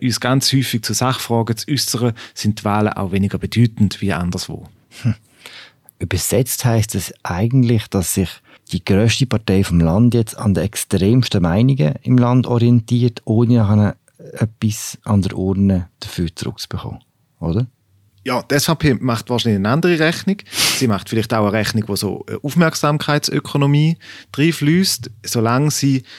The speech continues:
Speaker 1: quasi bei einer radikalen Meinung bleibt, ist sie die Partei, über die man redet, auch im Politbüro.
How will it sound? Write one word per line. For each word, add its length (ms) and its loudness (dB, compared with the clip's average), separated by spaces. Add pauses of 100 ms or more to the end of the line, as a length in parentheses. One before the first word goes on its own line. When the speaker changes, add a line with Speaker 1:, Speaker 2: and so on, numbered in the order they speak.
(160)
Speaker 1:
quasi 520 -4 (440)
bei 80 0
einer 340 -2
radikalen 760 0
Meinung 440 2
bleibt, 560 -4
ist 240 -2
sie 220 -2 (640)
die 160 4
Partei, 400 0
über 180 -8
die 220 0 (100)
man 200 0
redet, 440 -2
auch 200 -2
im 100 -6
Politbüro. 640 2